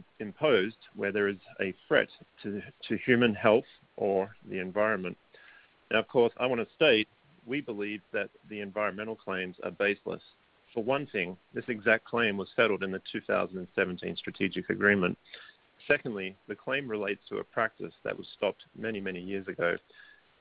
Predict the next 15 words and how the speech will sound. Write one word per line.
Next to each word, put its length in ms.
There 120
is 100
no 140
imminent 420
danger 340
of 120
harm 340
to 60
the 100
environment. 560
Kumtor's 360
environmental 520
record 440
is 180
excellent, 400